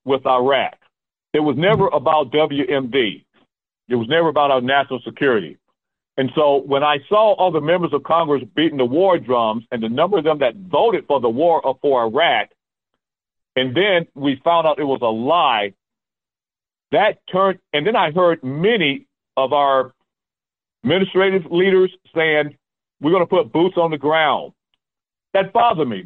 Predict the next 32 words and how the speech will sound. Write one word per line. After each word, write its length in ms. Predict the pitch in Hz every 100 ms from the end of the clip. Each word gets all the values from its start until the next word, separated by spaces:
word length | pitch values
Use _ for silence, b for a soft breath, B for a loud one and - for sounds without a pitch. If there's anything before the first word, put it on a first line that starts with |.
| -
Boots 180 | 247 -
on 140 | 202
the 80 | 170
ground, 400 | 185 226 196 190
they're 160 | 202
human 260 | 185 226 226
beings. 480 | 208 247 202 113 92 -
They're 100 | 202
not 220 | 202 143
boots 240 | 160 185
on 140 | 175 175
the 100 | 139
ground. 560 | 113 139 175 202 226 - _ _ _ _ _ _ _ _ _ _ _ _ _ _ _ _ _ _ -
You 120 | 175
dehumanize 720 | 214 208 233 220 151 135 117
them. 300 | 117 82 69 _ _ _ _ _ _ _ _ _ _ _ _
Then 220 | 190 254 247
when 120 | 185
I 160 | 165
heard, 400 | 156 151 156 196 - _ _
"Oh, 180 | 226 226
but 120 | 196
they 140 | 190 170
volunteered." 960 | 190 208 202 180 - 226 202 135 90 - _ _ _ _
Okay, 200 | 247 233
it's 120 | 240 185
a 20 |
different 220 | 240 208
story 160 | 254 220
when 100 | 175
you're 100 | 139
volunteering 920 | 180 190 165 - 196 202 165 147